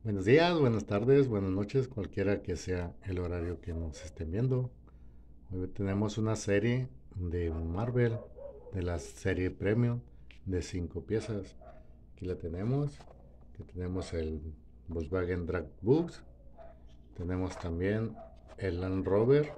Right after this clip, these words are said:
que viene siendo de shield, y el, la, el Drag Bus de, de Capitán América. Esta serie es de Marvel, pues, consta de cinco piezas.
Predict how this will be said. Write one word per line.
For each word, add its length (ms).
que 220
viene 280
siendo 400
de 120
shield, 420
y 140
el, 180
la, 560
el 100
Drag 300
Bus 480
de, 440
de 140
Capitán 440
América. 500
Esta 160
serie 260
es 100
de 120
Marvel, 480
pues, 360
consta 560
de 240
cinco 560
piezas. 580